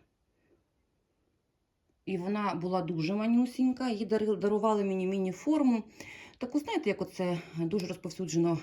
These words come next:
там в гіпермаркетах, оцих, в такому горшочкові, е, цікавому.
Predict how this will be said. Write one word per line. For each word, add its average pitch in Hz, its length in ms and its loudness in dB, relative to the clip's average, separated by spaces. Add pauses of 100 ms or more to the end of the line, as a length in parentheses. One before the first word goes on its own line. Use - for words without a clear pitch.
там 156 260 4
в 160 300 0 (600)
гіпермаркетах, 208 800 0
оцих, - 460 -4
в 156 500 -2
такому 170 400 2
горшочкові, 240 880 0
е, 196 400 0
цікавому. 180 800 -2